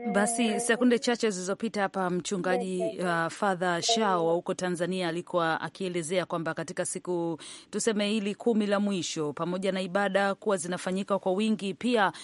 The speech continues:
uh, waumini wanatakiwa kwenda kutembelea wagonjwa mahospitalini na vitu kama hivyo. Je, na wewe una mpango wa kufanya vitu kama hivyo kuelekea siku hizi mbili zilizobaki kuingia siku ya Pasaka?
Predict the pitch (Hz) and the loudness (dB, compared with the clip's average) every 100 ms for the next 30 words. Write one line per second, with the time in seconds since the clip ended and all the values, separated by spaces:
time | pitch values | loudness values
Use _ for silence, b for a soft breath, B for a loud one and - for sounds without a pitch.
0 | B B 156 180 180 185 180 175 175 196 | B B 2 4 6 6 6 4 4 4
1 | 196 202 175 156 156 160 190 156 165 156 | 4 0 0 0 -2 -4 -4 -2 -2 -4
2 | 151 151 165 151 160 160 156 147 160 156 | -6 -6 -6 -6 -4 -4 -2 -4 -4 -4
3 | 160 151 151 156 - 180 - 156 165 165 | -4 -2 -2 -2 -4 -8 -8 -8 -6 -4
4 | 160 160 160 160 147 175 - 151 143 143 | -2 -2 -2 -2 -4 -8 -6 -4 -4 -4
5 | 131 135 160 151 - B B B 156 151 | -6 -6 -6 -6 -8 B B B 0 2
6 | 165 165 160 151 147 180 170 170 165 151 | 2 2 0 -2 0 2 2 2 0 -2
7 | 180 180 175 185 190 196 180 185 170 185 | -4 -2 -2 -4 -4 -2 -2 -4 -4 -4
8 | 170 175 180 - 208 - 185 180 196 185 | -2 -4 -4 -4 -6 -6 -8 -4 -4 -4
9 | 170 170 214 214 190 180 180 180 196 190 | -4 -4 -2 -2 -4 -4 -2 0 -2 -4
10 | - 190 170 185 190 175 165 175 170 165 | -6 -4 -4 -2 -2 -2 -6 -6 -6 -6
11 | - 160 - | -8 -10 -12